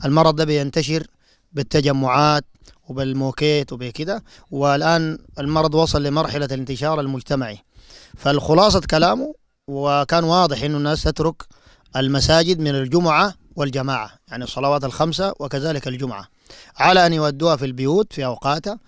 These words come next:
والمؤذنين يكتفوا بالسنة التي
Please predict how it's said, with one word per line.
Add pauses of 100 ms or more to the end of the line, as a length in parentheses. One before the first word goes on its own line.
(300)
والمؤذنين
يكتفوا
بالسنة (280)
التي